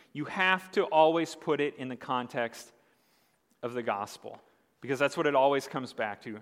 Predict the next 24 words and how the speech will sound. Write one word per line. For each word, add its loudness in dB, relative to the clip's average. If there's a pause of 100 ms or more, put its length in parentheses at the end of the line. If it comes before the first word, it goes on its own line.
(120)
And -16
so -4
that's 6
where 2
we -2
start 2
in -6
verse 0
eighteen. -6 (380)
Peter -4
says -4
this, -8
"For," 2 (320)
he's -8
saying, -2 (420)
"as 4
you -6
suffer, 2 (180)
continue -6
to -2
follow 4
Christ, 0
for 0 (520)
Christ 0